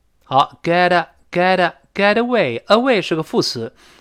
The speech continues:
所以这个 away 读的其实比前面 get 要更重。Get away, get away，什么意思呢？在本文中它表示，"To leave a place,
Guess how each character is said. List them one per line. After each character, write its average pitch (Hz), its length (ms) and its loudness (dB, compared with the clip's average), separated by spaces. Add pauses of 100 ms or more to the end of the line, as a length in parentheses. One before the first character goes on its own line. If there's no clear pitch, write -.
所 190 140 0
以 220 40 4
这 233 100 2
个 220 120 2
away 220 440 2
读 135 180 -6
的 151 100 -4
其 - 180 -8
实 127 180 -6
比 117 160 -8
前 127 180 -6
面 151 120 -6
get 160 220 -6
要 131 100 -6
更 190 320 -2
重。 127 320 -4
Get 202 220 -2
away, 139 600 -2 (320)
get 190 200 0
away， 135 600 -2 (400)
什 - 160 -4
么 214 80 0
意 240 120 0
思 202 100 -4
呢？ 185 200 0 (260)
在 170 140 -2
本 156 140 0
文 175 120 -2
中 202 160 -2
它 180 80 -2
表 127 180 -4
示， 120 280 -8 (280)
"To 185 200 2
leave 302 320 0
a 302 80 0
place, 170 800 -2